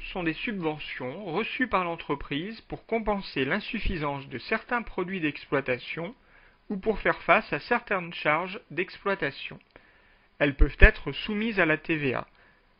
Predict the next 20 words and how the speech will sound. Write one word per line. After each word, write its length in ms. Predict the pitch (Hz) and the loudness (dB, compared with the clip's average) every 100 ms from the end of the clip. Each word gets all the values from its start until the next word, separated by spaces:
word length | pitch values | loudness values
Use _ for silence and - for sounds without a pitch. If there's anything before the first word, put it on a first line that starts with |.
| _ _ - | _ _ -8
Ainsi, 600 | 139 139 - 185 254 - - | -6 -6 -4 -4 -4 -8 -8
une 140 | 139 | -2
entreprise 520 | 156 - 175 - 170 | -2 -2 -2 0 0
de 80 | 139 | 0
transport 840 | 135 - 147 - - 123 127 202 - _ | -4 -4 -6 -4 0 2 2 -2 -8 _
peut 100 | 185 | 2
recevoir 580 | 196 185 - 170 185 170 | 2 2 0 2 2 2
une 120 | 156 | -4
subvention 760 | - 165 147 139 127 - 147 151 - - _ - | -6 -4 -4 -4 -4 -8 -8 -12 -20 -20 _ -2
afin 320 | 147 - 214 | 0 2 2
de 100 | 147 | 2
maintenir 560 | 151 185 - 143 175 | 0 -2 -4 -6 -4
l'exploitation 840 | 170 190 - 190 180 147 - - 170 | -2 -2 -2 -2 0 0 -2 -4 -4
de 100 | 170 | -4
services 580 | 135 135 131 190 208 - - | -6 -6 -6 -10 -14 -16 -6
peu 100 | 208 | -4
rentables. 580 | 147 131 - 90 - - - _ _ _ _ _ _ - - - - - - - - - - - _ _ | -4 -8 -10 -10 -14 -20 -20 _ _ _ _ _ _ -8 -6 -8 -12 -14 -16 -18 -20 -20 -20 -20 _ _
Notre 200 | 139 - | -10 -8
premier 320 | 175 262 262 185 | 0 2 2 0
exemple 600 | 160 175 214 302 - | 0 -2 -4 -6 -12